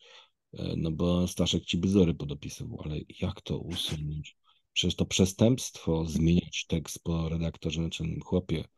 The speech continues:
chcesz, żeby twoje nazwisko widniało po prostu podpisane pod bzdurami, które Stachu dopisuje po prostu spod palca?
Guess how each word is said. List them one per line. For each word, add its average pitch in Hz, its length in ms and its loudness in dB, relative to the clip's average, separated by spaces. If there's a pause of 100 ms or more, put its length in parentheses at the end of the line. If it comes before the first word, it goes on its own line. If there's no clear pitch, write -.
(320)
chcesz, 95 240 6
żeby 90 200 8
twoje 92 280 6
nazwisko 85 540 4
widniało 85 560 4
po 87 100 -4
prostu 85 280 -4
podpisane 85 520 0
pod 82 160 0
bzdurami, 85 540 4
które 85 260 -2
Stachu 85 340 -2
dopisuje 82 500 -4
po 73 120 -4
prostu - 280 -4
spod - 240 -6
palca? 87 480 -2